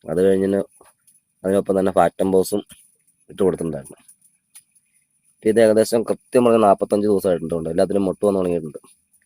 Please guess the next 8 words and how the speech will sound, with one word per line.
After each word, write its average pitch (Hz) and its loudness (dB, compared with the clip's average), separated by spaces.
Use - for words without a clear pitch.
ഒരു 107 2
ട്രിപ്പാണ് 120 4
നമ്മൾ 110 4
ഇതിനൊക്കെ 98 2
പ്രൂൺ 90 0
ചെയ്ത് 90 6
കൊടുത്തത്. 78 0
ഇപ്പം 107 -2